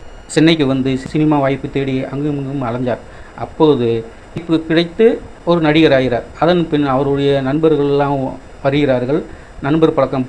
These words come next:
கூடுது. நண்பர் பழக்கம் கூடும்போது அடுத்து அவர் ஹீரோவா மாறுறாரு. ஹீரோவா மாறும்போது அப்படியே வந்து நண்பர் பட்டாளம் சேர்ந்து வந்து ரசிகர் மன்றமா மாத்துறாங்க. ரசிகர் மன்றமா மாத்தி, அந்த ரசிகர் மன்றம் மேலும் மேலும் வளர்ந்து,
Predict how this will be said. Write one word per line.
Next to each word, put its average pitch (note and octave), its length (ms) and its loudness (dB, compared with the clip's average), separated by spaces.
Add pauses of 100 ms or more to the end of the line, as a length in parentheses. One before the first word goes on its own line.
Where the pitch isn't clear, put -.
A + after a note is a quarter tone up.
கூடுது. C#3+ 320 2
நண்பர் D3 320 0
பழக்கம் C3 280 -4
கூடும்போது C#3+ 360 -2
அடுத்து C3+ 300 -2
அவர் C3 160 -2
ஹீரோவா C#3+ 440 2
மாறுறாரு. C3 440 -2 (340)
ஹீரோவா D3+ 360 6
மாறும்போது C3+ 500 0
அப்படியே C3+ 240 2
வந்து C#3 140 2
நண்பர் C#3 300 2
பட்டாளம் C3+ 400 0
சேர்ந்து C3+ 240 -2
வந்து C3+ 200 0 (360)
ரசிகர் D#3+ 320 2
மன்றமா C3 380 0 (100)
மாத்துறாங்க. A#2+ 440 -2 (440)
ரசிகர் G3+ 340 2
மன்றமா D3+ 400 0
மாத்தி, A#2 560 -2
அந்த A#2 220 -4
ரசிகர் E3 340 0
மன்றம் A2 460 -2 (380)
மேலும் F#3+ 320 4
மேலும் F3 280 6
வளர்ந்து, B2+ 540 2